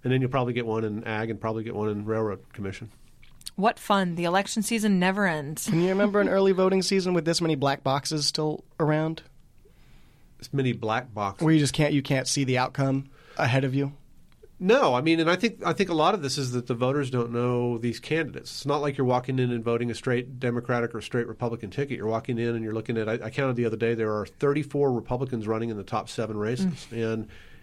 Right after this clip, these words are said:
Speaker 1: it may be that you know all of them. If you live in a particular part of Houston, there's probably a ballot where you actually voted for everybody in the lieutenant governor's race. You know, you voted for Patrick for senator and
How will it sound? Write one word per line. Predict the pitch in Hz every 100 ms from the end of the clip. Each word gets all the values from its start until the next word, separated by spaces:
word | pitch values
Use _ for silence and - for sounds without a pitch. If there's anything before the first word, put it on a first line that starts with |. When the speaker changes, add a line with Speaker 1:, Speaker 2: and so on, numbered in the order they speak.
| -
Speaker 1:
it | 131
may | 127 156
be | 208 151 127
that | 123 110
you | 117
know | 120 120
all | 117 139 147
of | 98
them. | 87 104
If | 101
you | 139
live | 143 135
in |
a | 117
particular | - - 127 147 135
part | 120 127 127
of | -
Houston, | 143 135 123 113 117 - - - - -
there's | 135 131
probably | 151 143 123 123
a | 110
ballot | 110 127 131 127
where | 110
you | 110 113
actually | 117 - 113
voted | 113 117 -
for | 113
everybody | 120 117 123 117 113 110 104 -
in | 123 117
the | 107
lieutenant | 104 117 104
governor's | 110 110 92
race. | 90 67 - - -
You | 113
know, | 101
you | 104
voted | 107 101
for | 90
Patrick | 104 117 107 117 -
for | 110
senator | - 117 110 107 104 104
and | 101